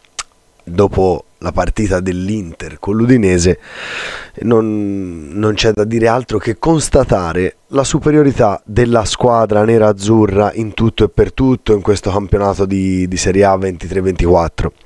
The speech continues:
E vi spiego il motivo. Tanti di voi, eh, si aspettavano un video sfotò, si aspettavano un video sfogo, ma qui c'è poco da sfogarsi e poco da, mm, come si dice, da sfottere, da sfottere.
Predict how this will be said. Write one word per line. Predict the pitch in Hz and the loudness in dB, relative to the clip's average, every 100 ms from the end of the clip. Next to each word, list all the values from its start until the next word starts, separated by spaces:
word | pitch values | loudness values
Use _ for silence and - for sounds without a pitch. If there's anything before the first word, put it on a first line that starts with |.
| - - _ _ - - | -20 -20 _ _ -10 0
E | 131 | 0
vi | 123 | 0
spiego | - 113 110 | 2 2 2
il | 110 | 2
motivo. | 104 87 92 82 - - - - - | 0 2 0 0 -6 -14 -12 -14 -4
Tanti | 127 131 120 | -2 -2 -2
di | 117 | -4
voi, | 113 127 127 107 - | 0 4 4 2 0
eh, | 92 90 85 80 76 69 | -2 0 0 -2 -4 -4
si | - | 0
aspettavano | 87 104 104 98 98 | 0 0 0 0 0
un | |
video | 98 98 | 0 -2
sfotò, | 87 85 82 131 117 | -2 -6 -2 2 2
si | 82 | -2
aspettavano | 80 82 80 87 90 | -8 -8 -6 -6 -2
un | |
video | 92 92 | 0 2
sfogo, | - - 120 101 90 | 0 2 4 4 2
ma | 87 - | -2 -4
qui | - 123 123 123 _ _ _ - | 2 4 6 4 _ _ _ -6
c'è | - 104 92 | 0 2 0
poco | _ 113 104 95 98 | _ 0 2 2 0
da | 98 | 0
sfogarsi | 87 - 98 92 92 95 - - 92 | -4 -4 -2 0 2 0 -2 -4 -4
e | 85 | -4
poco | _ - 90 78 85 | _ 0 0 2 -2
da, | 170 170 160 104 | -2 -2 -2 -4
mm, | 73 73 69 64 _ - - - - - - - - | -8 -14 -16 -20 _ -20 -14 -16 -16 -20 -20 -18 -2
come | 107 90 | 0 2
si | 98 | 2
dice, | 95 90 - - - - _ | 4 2 0 -8 -20 -20 _
da | 98 110 | -2 -2
sfottere, | - 90 85 - - - - - - _ - | -2 -2 -2 -4 -12 -12 -14 -20 -20 _ -14
da | - | -6
sfottere. | - - - - - - | -6 -6 -10 -10 -10 -8